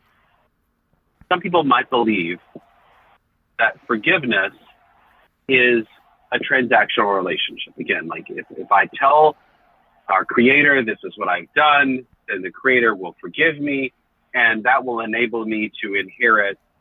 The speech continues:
eternal life or some kind of, like, elevated sense of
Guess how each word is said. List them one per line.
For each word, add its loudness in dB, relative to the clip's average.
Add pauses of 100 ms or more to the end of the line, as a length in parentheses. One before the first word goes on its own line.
(120)
eternal -6
life 2 (260)
or 2 (500)
some -2
kind -2
of, -2
like, -2 (840)
elevated 0
sense 0
of -16